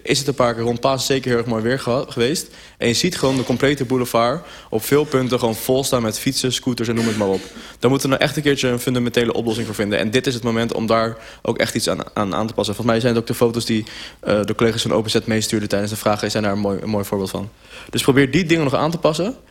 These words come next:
Het plan zelf zie ik echt als een, als een hele mooie aanwinst, een mooie pre voor Zandvoort.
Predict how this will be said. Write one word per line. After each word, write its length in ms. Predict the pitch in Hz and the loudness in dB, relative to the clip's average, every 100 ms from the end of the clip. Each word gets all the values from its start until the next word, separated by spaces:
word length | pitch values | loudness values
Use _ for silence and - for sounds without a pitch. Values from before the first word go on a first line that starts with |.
| _ | _
Het 140 | - - | -4 2
plan 200 | 147 123 | 2 4
zelf 460 | 139 160 123 - - | 2 2 0 -6 -10
zie 260 | - 120 175 | -2 0 2
ik 80 | 160 | 2
echt 260 | 127 131 | 0 0
als 140 | - 131 | -2 -2
een, 200 | 113 - - | -4 -6 -8
als 120 | - 123 | -2 0
een 60 | |
hele 200 | 120 160 | 2 2
mooie 260 | 139 127 123 | 2 0 0
aanwinst, 320 | 139 135 120 | 0 -2 -2
een 60 | 123 | 0
mooie 180 | 123 | -2
pre 240 | 117 143 131 | 0 0 0
voor 100 | 117 | -2
Zandvoort. 500 | 117 143 - 175 | -2 -2 -2 -4